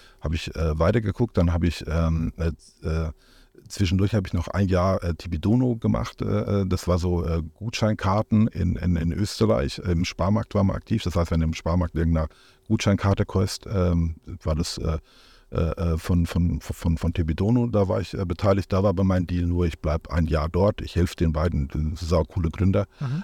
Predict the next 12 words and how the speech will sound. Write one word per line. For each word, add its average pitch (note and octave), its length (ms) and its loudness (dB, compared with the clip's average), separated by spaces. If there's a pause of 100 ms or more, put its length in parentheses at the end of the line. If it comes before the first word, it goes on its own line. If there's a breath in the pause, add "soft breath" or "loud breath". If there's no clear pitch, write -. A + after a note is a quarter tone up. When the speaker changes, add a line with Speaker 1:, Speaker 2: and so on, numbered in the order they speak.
Speaker 1:
äh, F2+ 100 -2
helf F2+ 240 2
denen D#2+ 160 0
das D2+ 100 -4
aufzubauen, F2+ 680 0
suche E2+ 160 0
Nachfolger, F#2+ 760 0 (100)
äh, F2+ 140 -4
baue D#2+ 220 -2
das D#2+ 120 -4
erste F2 260 -2
Produkt, - 480 -2